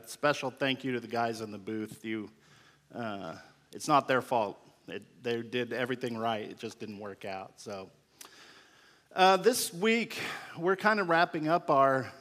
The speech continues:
um, summer series in the book of, uh, Proverbs. And you may recall back in May when, when we kicked this series off, I pointed out that, that God made this book in thirty-one chapters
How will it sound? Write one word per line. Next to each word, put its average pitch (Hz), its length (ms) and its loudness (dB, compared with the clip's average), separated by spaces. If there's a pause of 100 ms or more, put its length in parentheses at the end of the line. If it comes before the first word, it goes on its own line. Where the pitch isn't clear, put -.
(140)
um, 123 460 0 (800)
summer 165 380 2
series 131 720 -2
in 120 140 -4
the 117 60 -6
book 120 300 -4
of, 110 320 -4
uh, 107 220 -2
Proverbs. 107 800 -2 (760)
And 151 380 2 (160)
you 208 100 -2
may 214 160 4
recall 170 440 4
back 156 280 6
in 143 160 0
May 165 280 6
when, 127 480 0
when 139 160 -2
we 131 100 -2
kicked 160 300 -2
this 143 120 0
series 139 460 -2
off, 147 300 4
I 127 80 0
pointed 190 340 0
out 151 240 6
that, 139 320 0 (460)
that 147 280 0
God 185 360 4
made 165 400 2
this 147 280 0
book 120 680 0 (720)
in 135 240 0
thirty-one 143 800 2
chapters - 760 -6